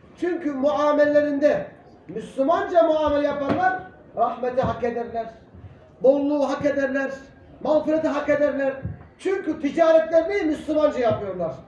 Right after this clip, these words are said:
Rabbimiz Tebareke ve Teala Kur'an-ı Kerim'de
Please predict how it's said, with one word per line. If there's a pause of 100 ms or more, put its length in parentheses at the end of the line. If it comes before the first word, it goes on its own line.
(480)
Rabbimiz
Tebareke
ve
Teala (340)
Kur'an-ı
Kerim'de